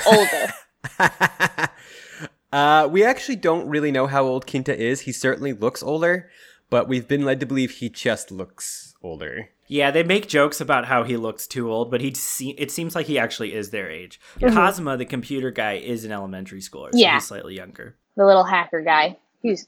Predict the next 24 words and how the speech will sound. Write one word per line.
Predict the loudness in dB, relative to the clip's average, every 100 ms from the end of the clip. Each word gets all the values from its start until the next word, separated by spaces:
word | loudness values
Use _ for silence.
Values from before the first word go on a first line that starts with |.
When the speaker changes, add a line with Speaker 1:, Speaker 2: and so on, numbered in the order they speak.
| -12
Speaker 1:
he's | -4 -4 -2
adorable. | -2 -2 -8 -18 _ _ _ -14
Speaker 3:
Yeah, | -4 0 2
you | 2 0
were |
talking | 0 0 0 0
about | 0 0 -4
Pluto, | -2 0 2 2 2 -2
and | -4 -2 0 0 -2 -6 -4
Pluto | -2 0
comes | 0 -2
up | -2
at | -2
the | -2
very | 0 0
beginning | -2 -2 -2
of | -2
these | -4 -6 -2
three | -2
episodes | -2 -2 -4 -4
and | -8 -6
the | -4
very | 0 0 -2 -6
end. | -6 -4 -2 -4 -8